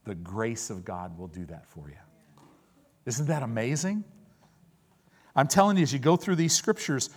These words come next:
you'll start to see that this walk of faith is truly a rest. So now go to First Corinthians fifteen as we're kinda coming down the hill. I just gotta read a couple more scriptures.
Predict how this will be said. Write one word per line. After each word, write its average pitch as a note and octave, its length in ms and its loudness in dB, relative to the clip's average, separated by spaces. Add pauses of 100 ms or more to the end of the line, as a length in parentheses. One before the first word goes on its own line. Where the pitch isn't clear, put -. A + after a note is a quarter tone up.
(160)
you'll C#3+ 200 0
start E3+ 340 -2
to D#3+ 60 -4
see C#3+ 480 -4 (320)
that A#2 180 -6
this F3 240 0
walk D3 300 2
of B2+ 60 -6
faith C#3+ 340 -4
is B2 180 -4
truly A2+ 400 -6
a F#2+ 60 -6
rest. F#2+ 680 -10 (720)
So - 160 -4
now E3+ 140 4
go D#3+ 160 4
to G3+ 80 4
First F#3 320 -2
Corinthians D#3+ 500 -4
fifteen C3+ 460 -6
as G#2+ 140 -6
we're A2+ 100 -6
kinda C#3 280 -4
coming C3+ 320 -4
down C3 220 0
the C3 100 -4
hill. A2+ 400 -6 (540)
I G#2 80 -4
just A2 220 -2
gotta A#2 180 4
read A2+ 220 0
a G#2 40 -4
couple A#2+ 280 -4
more A2+ 180 -2
scriptures. - 600 -8